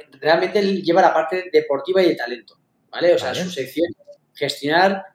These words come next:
Speaker 1: talento y deportivo, ¿vale?
Speaker 2: Vale.
Speaker 1: Tiene dos managers por debajo de él, uno que lleva la parte exclusivamente deportiva y otro la parte de talento,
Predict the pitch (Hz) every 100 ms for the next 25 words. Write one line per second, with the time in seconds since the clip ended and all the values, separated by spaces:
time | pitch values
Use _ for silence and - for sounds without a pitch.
0 | - 131 175 196 196 131 107 120 107 -
1 | _ _ 107 143 170 135 131 131 - 147
2 | 147 143 147 - - 139 135 131 139 190
3 | 151 151 143 143 139 131 135 143 135 -
4 | - - 139 135 135 131 170 135 127 123
5 | 127 127 131 131 127 127 123 120 180 196
6 | 220